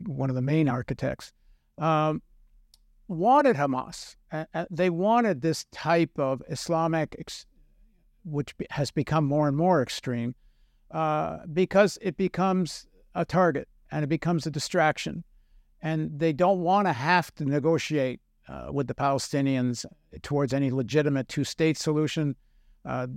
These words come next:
they certainly don't wanna negotiate any more democratic kind of solution. Um, that, that this, th-, but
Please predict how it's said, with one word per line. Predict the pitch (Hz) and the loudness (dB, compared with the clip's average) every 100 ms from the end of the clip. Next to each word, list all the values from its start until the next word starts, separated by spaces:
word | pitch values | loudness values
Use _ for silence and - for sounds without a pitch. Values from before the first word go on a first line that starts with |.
| - | -6
they | 139 | -6
certainly | - 175 165 147 | 2 2 4 2
don't | 135 | 2
wanna | 135 135 127 | 2 0 0
negotiate | 131 131 131 135 135 131 | 0 0 -2 -2 -2 -2
any | 131 139 | -2 -2
more | 131 131 | 0 -2
democratic | 123 139 139 - 165 160 143 | -2 -2 -2 0 2 2 0
kind | 139 143 | -2 -2
of | 131 | -4
solution. | 156 147 143 151 135 - _ _ _ _ _ - | -4 -4 -2 -4 -4 -8 _ _ _ _ _ -8
Um, | 156 160 156 165 - _ _ _ | -2 0 0 -2 -10 _ _ _
that, | 214 220 - | 0 0 2
that | 226 180 | 0 2
this, | 247 - - - 196 | 2 0 -6 -10 2
th-, | 220 220 | 2 2
but | 202 | -4